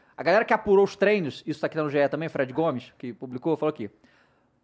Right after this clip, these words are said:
São Paulo testa Rossi no gol do Flamengo, mantém Pedro no ataque e indica mudanças.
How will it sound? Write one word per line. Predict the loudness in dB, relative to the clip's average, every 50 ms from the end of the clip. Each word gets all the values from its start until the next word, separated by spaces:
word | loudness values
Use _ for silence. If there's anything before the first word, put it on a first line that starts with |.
| _ _ _
São | -10 2 2 2 4
Paulo | 6 4 6 6 6 6 6
testa | 2 2 2 4 2
Rossi | 0 4 4 4 4 4 2 -2
no | 0 4
gol | 4 4
do | 4 4
Flamengo, | 2 4 4 4 4 4 4 2
mantém | 4 4 2 2 2 0 -2 0
Pedro | 4 4 4 4 2 2
no | 0
ataque | 0 2 4 2 2 2 -2
e | -6
indica | -4 -4 -2 -2 -2
mudanças. | 2 2 2 2 2 -2 -8 -20 -20